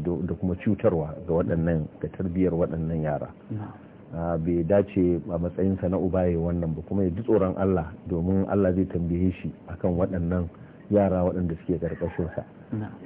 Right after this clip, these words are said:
Speaker 1: Ah, ah, "Ar-rajulu ra'in fi baitihi wa mas'ulun an ra'iyatihi." A mutum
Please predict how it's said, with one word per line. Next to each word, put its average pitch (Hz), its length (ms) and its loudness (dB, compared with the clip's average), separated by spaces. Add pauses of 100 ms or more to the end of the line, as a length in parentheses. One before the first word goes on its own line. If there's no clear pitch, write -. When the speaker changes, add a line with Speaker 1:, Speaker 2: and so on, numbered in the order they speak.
Speaker 1:
Ah, 85 380 0 (300)
ah, 85 440 0
"Ar-rajulu 95 480 4
ra'in 101 360 6
fi 90 160 0
baitihi 90 400 2
wa 82 140 -2
mas'ulun 98 460 2
an 85 140 -6
ra'iyatihi." 82 680 -6 (600)
A 90 100 0
mutum 98 680 2